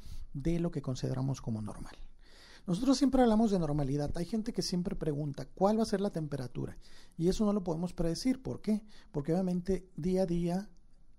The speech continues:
hay muchos factores que lo pueden cambiar cada una de estas, eh, condiciones y por lo tanto, a lo mejor en un mes de mayo tenemos treinta y ocho punto cinco grados, pero puede ser que en otro mes de mayo de otro año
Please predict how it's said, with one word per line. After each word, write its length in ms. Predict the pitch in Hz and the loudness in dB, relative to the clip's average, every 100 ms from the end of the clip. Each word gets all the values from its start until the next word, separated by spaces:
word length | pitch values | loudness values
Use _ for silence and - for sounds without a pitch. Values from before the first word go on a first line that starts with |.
| - | -6
hay 120 | 160 | -2
muchos 300 | 165 175 180 | 0 -2 -4
factores 420 | - - 147 156 - | -6 -2 2 2 0
que 120 | 139 | -4
lo 120 | 127 | -4
pueden 480 | - 143 143 160 156 | -2 2 2 2 -2
cambiar 400 | 135 131 131 139 | -2 -2 -2 -2
cada 160 | 135 | -2
una 120 | 139 135 | 0 0
de 60 | |
estas, 420 | 131 143 143 - - - - - - - | -2 -4 -4 -6 -14 -18 -20 -20 -20 -14
eh, 80 | - | -2
condiciones 600 | 143 160 - 190 208 202 | 2 2 2 2 2 0
y 40 | |
por 200 | 156 156 | -2 0
lo 100 | 190 | 0
tanto, 440 | 190 160 147 208 - - - - - | 0 -2 0 -2 -4 -14 -20 -20 -10
a 100 | 147 | -4
lo 80 | 135 | -2
mejor 480 | 131 - 175 175 - - - - - | -2 2 2 2 -4 -16 -16 -12 -2
en 160 | 156 | 2
un 500 | 170 180 175 160 151 - | 2 2 2 0 -4 -4
mes 400 | 156 160 175 - | 0 2 2 2
de 360 | 156 143 127 139 | 2 2 2 0
mayo 440 | 151 165 175 208 | 0 2 2 0
tenemos 600 | 208 143 151 165 156 - | 0 -2 0 -2 -6 -4
treinta 300 | 143 135 131 | -2 -2 0
y 40 | 143 | -2
ocho 180 | 156 | -2
punto 240 | - 156 165 | -6 -4 -4
cinco 280 | 180 175 190 | -4 -2 0
grados, 260 | 175 202 | 0 0
pero 240 | - 139 135 | -2 -4 -2
puede 160 | 170 | -2
ser 200 | - 190 | 0 -4
que 100 | - | -2
en 40 | 175 | -4
otro 240 | 160 185 | -2 -2
mes 220 | 170 165 | -2 -2
de 80 | 170 | -2
mayo 260 | 156 165 156 | -2 -2 -2
de 80 | |
otro 220 | 156 160 151 | -4 -6 -6
año 220 | 165 | -6